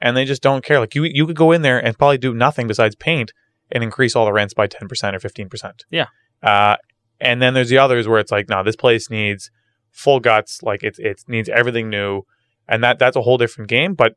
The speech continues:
Speaker 1: they're, they both offer the same opportunity. And I was actually in one yesterday, the six unit, where they're just all under rented. They're all very under rented. And I was telling my clients, said, "Look, you guys come in here, you put down laminate, you paint the place, you can get all these rents up by three, four hundred bucks
Speaker 2: Yeah,
Speaker 1: a month."
Speaker 2: you manage it.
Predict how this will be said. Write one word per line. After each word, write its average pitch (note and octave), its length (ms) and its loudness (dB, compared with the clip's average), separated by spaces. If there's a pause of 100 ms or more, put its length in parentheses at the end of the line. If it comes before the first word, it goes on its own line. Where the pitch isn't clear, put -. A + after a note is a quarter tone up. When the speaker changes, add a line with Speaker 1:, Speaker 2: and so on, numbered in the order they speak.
(160)
Speaker 1:
they're, A#2+ 260 0 (140)
they C3 100 4
both D3 360 4
offer C3+ 240 2
the A#2+ 120 -2
same A#2 320 -4
opportunity. A#2+ 600 -4 (260)
And A2+ 100 -2
I A2+ 40 2
was A2+ 80 2
actually C3 180 0
in A#2+ 80 -4
one A#2+ 120 0
yesterday, A#2+ 280 0
the G2 80 -8
six - 260 -8
unit, E3 240 -4 (360)
where B2 120 0
they're C3+ 100 2
just D#3+ 160 -4
all C3+ 300 4
under C#3+ 220 -2
rented. A#2+ 380 -4
They're A2+ 140 4
all B2 160 2
very A#2 260 0
under D#3 160 -2
rented. B2 300 -2
And A#2 80 -2
I A2 100 2
was A2+ 100 -2
telling C3+ 140 -4
my B2 60 -2
clients, C#3+ 220 -2
said, B2+ 120 -4
"Look, C#3 180 -2
you A2+ 80 -6
guys D3 140 2
come C#3+ 160 -6
in C#3 100 -6
here, E3 180 -6 (280)
you - 80 -20
put C#3 140 -2
down D#3 180 2
laminate, A#2+ 340 -2
you A2+ 80 -4
paint C3 220 -2
the - 80 -20
place, A#2 320 -2 (560)
you A2+ 120 -12
can A2+ 100 -16
get A#2 100 4
all C3+ 80 6
these C#3+ 100 0
rents C#3 240 -4
up A#2+ 80 -4
by G#2+ 80 -4
three, B2+ 180 -6
four C#3 140 -4
hundred C3 140 -4
bucks B2 180 0
Speaker 2:
Yeah, D3+ 80 2
Speaker 1:
a A#2+ 40 -4
month." A2 200 -2
Speaker 2:
you A#2 60 -8
manage C#3 340 -2
it. - 120 -12